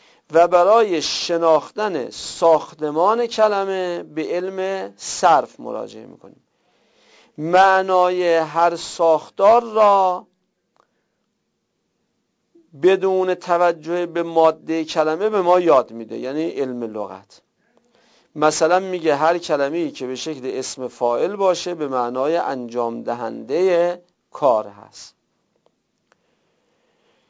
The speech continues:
حالا کلمات ناصر، ذاهب، ضارب، حامی، اینا از نظر ساختار یه معنا دارن.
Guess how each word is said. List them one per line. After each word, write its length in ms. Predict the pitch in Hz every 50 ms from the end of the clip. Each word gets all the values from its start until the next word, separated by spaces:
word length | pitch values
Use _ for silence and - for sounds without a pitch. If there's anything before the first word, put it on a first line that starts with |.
| _ _ _ _ _
حالا 380 | _ - 190 180 151 127 - - _ _ -
کلمات 540 | - - 175 175 185 180 185 196 208 208 208
ناصر، 720 | 226 220 214 196 180 165 147 135 127 - - - 135 123
ذاهب، 920 | 113 110 113 113 113 127 143 147 143 139 127 123 135 151 139 120 113 110
ضارب، 760 | 110 110 117 120 139 143 135 127 123 127 139 139 123 110 - 120
حامی، 760 | 107 - 127 135 135 131 123 123 135 151 151 131 107 - _ _ _ _ _ _ _ _ _ _ _ _ _ _ _ -
اینا 220 | 156 160 175 196
از 140 | 208 208 190
نظر 280 | 175 165 156 165 156
ساختار 640 | 156 151 - - - 151 143 - - - 165 180 202 214
یه 220 | 208 202 208 196
معنا 380 | 165 135 107 107 107 107 110 107
دارن. 300 | 104 104 104 107 110